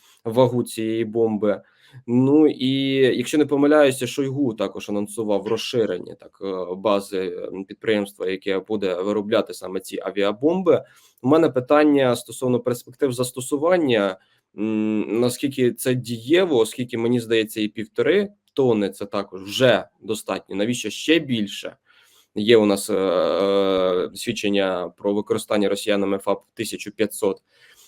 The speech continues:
Ну і стосовно, е, носіїв цих авіабомб, така вага, м, може бути непідйомною л-, буквально для будь-якого літака, у, який є у наявності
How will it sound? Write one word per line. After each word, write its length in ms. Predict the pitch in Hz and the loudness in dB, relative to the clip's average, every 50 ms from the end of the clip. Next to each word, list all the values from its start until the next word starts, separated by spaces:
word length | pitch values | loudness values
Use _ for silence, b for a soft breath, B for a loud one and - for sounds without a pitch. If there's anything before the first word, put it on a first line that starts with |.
| b - | b 4
Ну 220 | 131 151 170 180 | 6 8 8 8
і 320 | - - 156 160 170 170 151 | 8 6 2 4 4 4 4
стосовно, 1120 | - - 147 131 - 170 160 160 156 151 147 147 147 143 143 139 139 139 139 135 131 131 127 123 113 80 64 78 87 | 2 0 -2 2 4 4 6 8 10 10 10 10 10 8 8 6 8 8 8 8 6 6 4 4 2 -2 -4 -4 -2
е, 180 | 98 107 113 113 | 0 2 2 4
носіїв 520 | 131 151 143 - - 160 170 202 190 143 - | 4 4 2 2 -4 -6 -2 -2 -2 -2 -4
цих 260 | - - 104 - - | -10 -12 -10 -6 -4
авіабомб, 580 | 104 101 110 107 101 101 - - 85 78 - _ _ - | -4 -2 0 0 -2 -2 -2 -6 -8 -8 -8 _ _ -8
така 260 | 120 113 - 131 131 | -6 -2 2 2 2
вага, 580 | 127 131 139 131 120 120 110 107 107 101 101 - - | 4 4 2 2 4 2 4 4 4 2 0 -6 -6
м, 40 | 104 107 107 | -4 -2 -2
може 480 | 104 107 104 104 104 107 113 107 117 113 | 0 0 0 0 0 0 0 0 0 -2
бути 260 | 110 117 107 123 117 | -4 -4 -2 -2 -2
непідйомною 760 | 117 113 - 127 117 117 143 185 214 202 165 127 113 113 107 | -2 -2 -4 -6 -6 2 4 4 4 6 4 4 2 2 0
л-, 140 | 101 87 - _ _ | -2 -6 -8 _ _
буквально 420 | 107 104 _ - 110 104 107 107 | -20 -12 _ 0 2 2 4 2
для 120 | 107 113 110 | 2 2 0
будь-якого 580 | 110 113 113 107 107 101 - 104 101 - 104 | 0 -2 -4 -2 -2 -2 -2 -4 -8 -6 -2
літака, 500 | 107 107 107 - 107 - - 104 92 92 92 - - | -2 -2 -2 -4 -6 -4 -2 -2 -2 -2 -4 -10 -10
у, 200 | 92 95 95 92 | -8 -8 -6 -6
який 300 | 95 98 _ - 101 101 | -8 -10 _ -10 -8 -2
є 100 | 104 101 | -2 0
у 120 | 95 98 | 0 0
наявності 720 | 98 101 101 98 92 92 92 92 - - - 101 95 95 | 0 0 2 0 0 -2 -4 -12 -16 -12 -6 -6 -4 -4